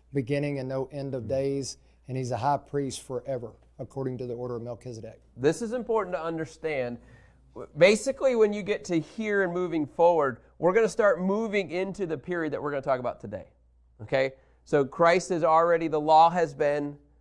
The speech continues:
Speaker 2: fulfilled, right? Isn't it, isn't that what Christ said?
Speaker 1: Yep.
Speaker 2: "I didn't come to destroy or abolish the law or the prophets. I came to fulfill."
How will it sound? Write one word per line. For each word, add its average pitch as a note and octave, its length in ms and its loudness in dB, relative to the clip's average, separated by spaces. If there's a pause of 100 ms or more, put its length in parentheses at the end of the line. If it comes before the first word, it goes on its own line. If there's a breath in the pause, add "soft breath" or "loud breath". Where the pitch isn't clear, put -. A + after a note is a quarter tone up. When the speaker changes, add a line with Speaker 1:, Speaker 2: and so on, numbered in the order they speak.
(140)
Speaker 2:
fulfilled, C3 720 -2 (500)
right? B2 220 6
Isn't C#3+ 200 -4
it, - 120 -6 (100)
isn't C#3+ 120 -6
that D#3+ 80 2
what A#2+ 100 -4
Christ C#3+ 260 0
said? D#3+ 280 -2 (140)
Speaker 1:
Yep. C#3 260 -8
Speaker 2:
"I C#3+ 60 6
didn't E3 160 0
come F#3+ 140 -2
to F3+ 60 -2
destroy E3+ 460 0
or D#3 80 6
abolish D3 400 4
the C#3 120 -8
law D3 240 2
or C3+ 60 0
the B2 80 -4
prophets. D#3+ 400 0
I C#3 160 -2
came C3+ 320 -8
to A#2+ 300 -10 (340 soft breath)
fulfill." A#2+ 560 -4